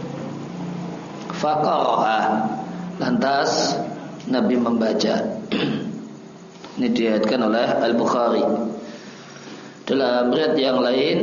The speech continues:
dia jama'a yadayhi, Nabi kumpulkan dua telapak tangannya, thumma nafatha fihima.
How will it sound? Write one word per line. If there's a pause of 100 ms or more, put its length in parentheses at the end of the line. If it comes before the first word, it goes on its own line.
(880)
dia
jama'a
yadayhi,
Nabi
kumpulkan
dua
telapak
tangannya,
thumma
nafatha
fihima.